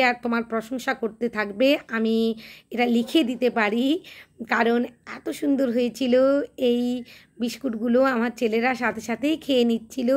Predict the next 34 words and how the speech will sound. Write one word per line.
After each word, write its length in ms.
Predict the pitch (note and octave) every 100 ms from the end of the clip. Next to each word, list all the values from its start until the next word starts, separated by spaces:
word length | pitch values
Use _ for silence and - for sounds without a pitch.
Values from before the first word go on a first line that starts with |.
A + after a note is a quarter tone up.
| D4
আর 180 | C#4 A#3
আমারও 460 | A3 A3 A#3 C4 D4+ D4 - - -
উম, 140 | C#4 C4
লোভ 280 | A#3+ A#3 A#3+
সামলাচ্ছিল 680 | B3+ A3 A3+ A#3+ C4 B3+ A#3+
না, 180 | A#3
আমিও 260 | A#3 A#3 C4
দুটো 280 | G#3+ A#3 B3
খেয়ে 300 | - A#3+ A#3
নিয়েছিলাম। 640 | B3 A#3+ A#3+ B3+ A#3 C4+
অসাধারণ 640 | D#4 A#3+ - C#4 C#4 C4 A#3+
হয়েছিল, 540 | A3+ A3 A#3+ B3 D4+ F4 - - - -
উম, 260 | A3+ A3 A3
কারণ 280 | A3+ A3
আমি 140 | A3+ A3+
খেয়ে 360 | A3+ B3 A#3 A3+ - B3+
জানতে 360 | G3+ A3+ A#3 A#3
পেরেছি। 560 | A#3+ G#3+ A3 - E4+ F#4 - - -
আর 220 | - A3 A3 -
এখানে 380 | C#4 D4 D4+ D4+
আমি, 400 | A3+ A3+ C4+ D4+ - _ _
উম, 120 | B3 B3+
একটা 280 | A#3 - B3+
টিপস 240 | C4 A#3+
দিয়ে 220 | G3+ B3+
রাখি, 480 | A#3+ A#3 - C#4+ D4 -
এই 100 | -
যে 100 | A#3 -
ওটিজির 440 | C#4 - C4 D4
মধ্যে 360 | B3+ A#3 G3 B3+
আমি 340 | A3+ A#3 B3
এটা 140 | B3 A#3+
বেক 280 | G3+ B3 -
করেছি 600 | B3+ B3 A#3+ C#4+ D4